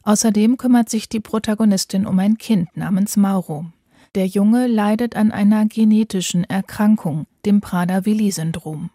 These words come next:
das mit ständigem und unkontrollierbarem Hunger einhergeht.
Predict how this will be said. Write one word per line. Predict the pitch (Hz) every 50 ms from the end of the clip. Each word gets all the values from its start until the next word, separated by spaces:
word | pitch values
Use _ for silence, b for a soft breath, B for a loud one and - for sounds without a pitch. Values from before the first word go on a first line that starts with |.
| _ _
das | - 175 175 - -
mit | 190 175 -
ständigem | - - - - 190 214 240 247 240 226 214 202 202 202
und | - 196 185 185 180 - - _ _
unkontrollierbarem | - 240 247 269 262 - - 214 202 - - - 202 196 190 190 170 175 180 170 185 185 196 185 196
Hunger | 220 233 233 208 175 - -
einhergeht. | - 165 165 - 175 170 160 165 - - 156 156 - - -